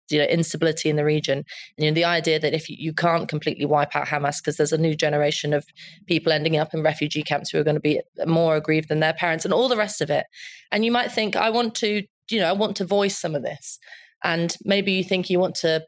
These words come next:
you know, you're looking at this footage or you want to go on a march.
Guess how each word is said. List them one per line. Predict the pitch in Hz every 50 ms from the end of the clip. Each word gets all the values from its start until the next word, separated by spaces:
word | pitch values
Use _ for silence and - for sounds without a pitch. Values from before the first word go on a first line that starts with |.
| _ _ _
you | - 180 160
know, | 156 160
you're | 170 175 180
looking | 202 196 190 - - 175 175
at | -
this | - 170 -
footage | - - 180 170 170 - 156 -
or | 160 165
you | 170 175
want | 175 -
to | - 175
go | 185 180 180 175
on | 165 165
a |
march. | 165 170 165 156 156 - - - -